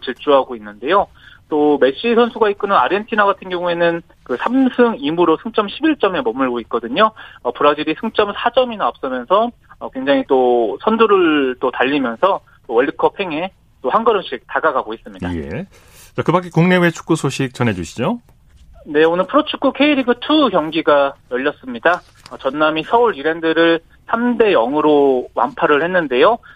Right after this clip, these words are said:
Speaker 1: 어, 전남이 승점 이십육 점으로 선두로 올라섰습니다.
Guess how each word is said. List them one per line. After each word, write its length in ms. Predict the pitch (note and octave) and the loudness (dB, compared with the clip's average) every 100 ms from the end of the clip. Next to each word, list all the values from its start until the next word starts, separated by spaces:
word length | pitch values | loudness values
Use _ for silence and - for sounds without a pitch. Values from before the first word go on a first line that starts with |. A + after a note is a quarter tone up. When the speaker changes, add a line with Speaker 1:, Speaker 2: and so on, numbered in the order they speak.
| _ | _
Speaker 1:
어, 100 | B2+ | -14
전남이 360 | - D3 E3+ F3 | -8 -2 -2 -2
승점 340 | B3 - A3 | -4 -2 -2
이십육 520 | B2+ - F3+ C#3 C3 - | -2 -10 -10 -10 -12 0
점으로 580 | F#3+ F3+ D#3+ D3 C3 B2 _ C#3 | 0 2 0 2 2 0 _ -4
선두로 340 | A3 A#3+ B3 D3+ | -2 0 2 2
올라섰습니다. 720 | B2 C3 B2+ - A2+ A#2 | 2 0 -4 -8 -6 -4